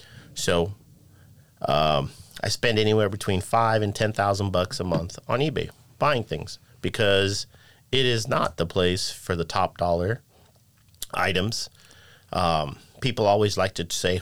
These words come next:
"Well, th-, it's selling for this." Well, I always say, "Granted, it is, uh, being attempted. It is listed. It is, they're trying to get that price." So to me, price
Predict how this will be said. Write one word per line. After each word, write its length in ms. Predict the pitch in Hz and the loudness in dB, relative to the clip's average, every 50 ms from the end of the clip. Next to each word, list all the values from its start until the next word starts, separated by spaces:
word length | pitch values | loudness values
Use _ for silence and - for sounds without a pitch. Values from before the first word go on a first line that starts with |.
| - | -2
"Well, 180 | - 95 92 90 | 0 0 2 2
th-, 300 | 98 98 107 - - - - | 2 0 -2 -2 -6 -6 -2
it's 360 | - - - - - - - | -2 -2 -2 -4 -8 -6 -6
selling 360 | - - - 127 143 143 113 | -2 0 2 2 4 2 0
for 160 | - - - | 0 -2 -2
this." 360 | 85 110 131 120 113 - - - | 0 2 2 0 0 -2 -4 -6
Well, 240 | 110 107 110 113 - - - | -6 -6 -6 -8 -14 -12 -6
I 120 | - - 101 | -2 0 2
always 220 | 95 95 92 - | 2 2 0 0
say, 300 | - - 87 85 85 - _ _ _ - - - - - - - - - - - _ _ - - - - | 0 0 0 0 -2 -4 _ _ _ -20 -20 -20 -20 -20 -20 -20 -20 -20 -20 -20 _ _ -20 -18 -10 -4
"Granted, 520 | - 98 85 80 80 - 101 110 147 - - - _ _ _ _ _ _ _ _ _ _ _ - | 0 0 0 0 0 -2 -2 -4 -4 -6 -12 -20 _ _ _ _ _ _ _ _ _ _ _ -2
it 220 | 90 90 - - - | -2 -2 -2 -4 -4
is, 420 | - 87 85 82 82 82 82 - - - _ - | -2 0 2 2 0 0 -4 -6 -10 -12 _ -4
uh, 120 | 85 92 - | -2 -2 -2
being 260 | 95 101 101 98 90 - | -2 -2 -2 -2 -4 -4
attempted. 760 | - - - - - - 220 220 214 - - - 71 - - - - | -8 -12 -10 -6 -2 0 0 0 0 -2 -4 -4 -4 -4 -8 -14 -12
It 140 | - - 95 | -6 -2 -2
is 200 | 95 92 90 - | -2 -2 -2 -2
listed. 560 | 139 214 - - - - - 80 73 71 - - - - - - - - - _ - | -2 -2 -2 -2 -4 -6 -6 -6 -6 -6 -8 -14 -20 -20 -20 -20 -20 -20 -20 _ -6
It 140 | - 104 110 | -4 0 0
is, 360 | 117 120 123 120 117 110 - | 0 0 0 0 -2 -4 -4
they're 240 | - 104 117 123 120 | -2 0 2 2 0
trying 520 | - - - - - 170 185 180 156 135 | 0 -4 -8 -4 0 0 2 2 2 0
to 100 | - - | -2 -2
get 220 | 82 85 90 85 - | -2 -2 -2 0 0
that 180 | 82 - - | -2 -2 -2
price." 460 | - - - - - - - - - - - _ _ _ _ - - - | -4 -6 -6 -6 -6 -8 -8 -8 -10 -14 -20 _ _ _ _ -20 -14 -6
So 200 | - - 151 143 | 0 2 4 4
to 140 | 143 - 175 | 4 2 0
me, 160 | 175 175 175 | 2 0 0
price 680 | 165 - - - 143 147 147 151 - - - - - | -2 -4 -4 -2 0 0 0 0 -2 -4 -4 -6 -6